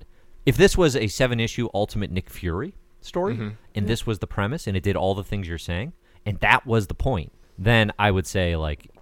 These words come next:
Speaker 1: yeah, I do think you're right. In this case, Ultimate Six, that's like a subplot.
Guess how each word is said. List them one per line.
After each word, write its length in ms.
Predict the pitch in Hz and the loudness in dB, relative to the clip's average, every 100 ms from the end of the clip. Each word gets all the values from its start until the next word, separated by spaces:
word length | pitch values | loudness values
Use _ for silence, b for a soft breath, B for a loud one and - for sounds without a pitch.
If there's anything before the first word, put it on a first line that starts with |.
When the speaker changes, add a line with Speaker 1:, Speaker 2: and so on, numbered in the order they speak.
| - | -18
Speaker 1:
yeah, 240 | - 95 90 | -4 0 0
I 80 | 85 | 0
do 160 | 90 | -4
think 180 | - 78 | -4 -6
you're 100 | 78 | -2
right. 300 | 87 92 80 | 2 2 2
In 120 | - 107 | -2 0
this 160 | 127 | -2
case, 420 | - 101 82 - - b - _ | 0 0 0 -6 -18 b -20 _
Ultimate 360 | 110 113 101 - | 2 4 0 -2
Six, 320 | 110 104 - | 0 0 -2
that's 300 | 98 135 160 | 2 4 4
like 160 | 151 117 | 0 0
a 40 | 85 | -2
subplot. 720 | - - 98 87 - - | -6 -4 -2 -2 -4 -6